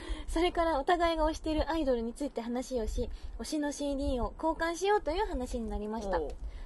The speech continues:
Speaker 1: 彼女は声優さんで歌を歌っている方のシーディーを私にプレゼントしてくれました。
Speaker 2: うん。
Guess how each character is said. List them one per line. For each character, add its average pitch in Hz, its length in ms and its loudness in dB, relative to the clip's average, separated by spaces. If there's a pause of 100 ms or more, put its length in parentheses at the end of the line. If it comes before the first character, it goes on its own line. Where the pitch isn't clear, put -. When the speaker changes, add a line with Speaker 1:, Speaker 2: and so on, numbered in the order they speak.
(120)
Speaker 1:
彼 453 220 4
女 254 120 2
は 190 160 0
声 311 240 -2
優 330 180 -2
さ 311 160 -2
ん 294 80 -4
で 294 100 2
歌 285 280 4
を 254 60 6
歌 233 160 0
っ - 20 2
て - 140 -2
い 226 60 2
る 226 60 0
方 247 300 -2
の 226 100 0
シ 226 140 -2
ー 240 120 0
デ 240 80 -2
ィ 247 60 -2
ー 311 80 2
を 415 40 4
私 240 300 -4
に 226 120 -4
プ 240 100 -6
レ 247 80 2
ゼ 226 120 0
ン 196 60 0
ト 262 120 -2
し 247 100 -6
て - 60 -2
く - 140 -6
れ 214 80 -2
ま 220 140 -2
し 226 60 -14
た。 - 120 -10
Speaker 2:
う - 20 -12
ん。 - 20 -20